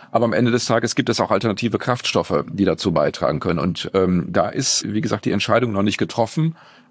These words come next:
aus der Perspektive der Logistik, welches die beste Maßnahme ist. Für die See- und, äh, Luftfracht sieht's natürlich ein bisschen anders aus. Da findet die, wird die Elektromobilität sicherlich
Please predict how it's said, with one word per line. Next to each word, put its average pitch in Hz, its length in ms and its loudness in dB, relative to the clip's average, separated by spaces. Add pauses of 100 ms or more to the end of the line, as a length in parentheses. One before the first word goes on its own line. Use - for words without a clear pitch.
(260)
aus 127 220 2
der 107 120 0
Perspektive 107 640 0
der 107 80 4
Logistik, 107 520 0
welches 82 480 -2
die 104 120 0
beste 104 300 0
Maßnahme 101 520 0
ist. - 280 -6 (720)
Für 127 100 2
die 113 100 4
See- 147 340 2 (140)
und, 104 580 2
äh, 92 140 4
Luftfracht 131 500 0
sieht's - 220 0
natürlich 107 320 0
ein - 20 0
bisschen 95 240 0
anders 117 380 0
aus. 123 440 -2 (120)
Da - 180 0
findet 101 380 0
die, 101 280 2 (140)
wird 95 220 -2
die - 80 2
Elektromobilität 101 840 0
sicherlich 95 680 -2